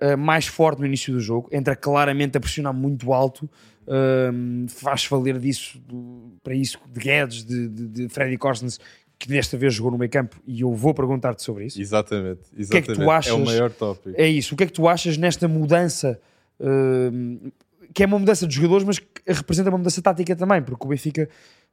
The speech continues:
Speaker 1: tendo Chiquinho, não tendo Chiquinho, tendo Orsens ali,
Speaker 2: Eu
Speaker 1: perde se calhar mais pressão à frente, não é?
Speaker 2: O Benfica perdeu muito, obviamente, com a saída de Enzo Fernandes. Mas a entrada de Gonçalo Guedes dá aqui um problema,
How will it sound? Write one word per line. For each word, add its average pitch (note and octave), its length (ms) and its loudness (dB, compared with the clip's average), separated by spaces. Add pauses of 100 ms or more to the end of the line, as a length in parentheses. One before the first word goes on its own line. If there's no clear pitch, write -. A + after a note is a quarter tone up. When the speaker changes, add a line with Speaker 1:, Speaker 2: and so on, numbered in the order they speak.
(200)
Speaker 1:
tendo E3 200 2
Chiquinho, E3 380 -4
não E3+ 140 2
tendo E3+ 140 2
Chiquinho, F3 320 -2
tendo D3 200 2
Orsens C#3+ 360 2
ali, F3+ 320 0 (260)
Speaker 2:
Eu - 80 -2
Speaker 1:
perde F#3+ 240 4
se - 60 -14
calhar F3+ 160 4
mais E3+ 140 0
pressão - 180 -2
à E3+ 60 2
frente, F#3+ 220 -2
não E3+ 80 0
é? F#3 180 -4
Speaker 2:
O D#3 80 -4
Benfica D#3+ 520 -2
perdeu B2 340 -2
muito, A#2 300 -2
obviamente, G#2+ 540 -2 (100)
com - 80 -10
a - 20 -4
saída G#2+ 380 -4
de G2 100 -8
Enzo G2+ 220 -6
Fernandes. F#2 720 -14
Mas B2 240 -2
a E3 60 4
entrada E3 500 4
de C3+ 60 -6
Gonçalo C3+ 440 0
Guedes A2+ 480 -2
dá A#2 140 0
aqui A#2 240 -6
um B2 420 -4
problema, C3 560 0